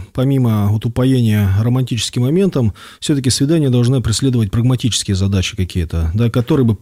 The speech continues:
которые помогут в будущем в отношениях, уже в долгосрочных отношениях, а, как-то, а, ну, эффективнее решать проблему. То есть нужно с-, понять, в-, то есть свидание — тот период,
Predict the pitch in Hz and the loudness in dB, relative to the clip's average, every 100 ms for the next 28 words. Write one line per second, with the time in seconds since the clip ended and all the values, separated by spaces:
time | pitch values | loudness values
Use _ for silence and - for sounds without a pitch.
0 | - 139 135 139 117 120 135 190 143 110 | -6 -4 0 2 2 2 2 2 2 0
1 | 110 165 175 139 - 113 - - - - | 0 2 2 0 0 -2 -2 -10 -20 -6
2 | - 120 120 123 117 185 175 135 127 113 | 0 2 2 0 0 2 2 2 0 0
3 | 113 110 98 87 110 113 117 175 143 127 | 2 2 2 0 0 0 0 0 0 0
4 | 113 123 120 139 123 104 - - - - | -2 -2 -2 0 0 -2 -6 -20 -20 -20
5 | - 123 110 101 147 - 117 104 92 - | -4 0 2 2 -2 -2 0 2 0 -2
6 | 113 101 92 90 87 - _ _ _ - | -2 0 2 0 -2 -6 _ _ _ -4
7 | 131 - 127 127 131 - - - 143 131 | -4 -2 -2 -2 -2 -6 -20 -6 -2 0
8 | 127 175 131 113 123 127 123 117 117 143 | 2 2 2 2 0 2 2 2 2 0
9 | 151 139 117 - 143 160 139 101 113 120 | 2 2 -2 -2 0 2 0 -2 -4 -4
10 | - - 135 - 170 175 127 123 127 175 | -6 -4 -2 0 2 2 2 -2 0 0
11 | 254 135 - | 0 -2 -4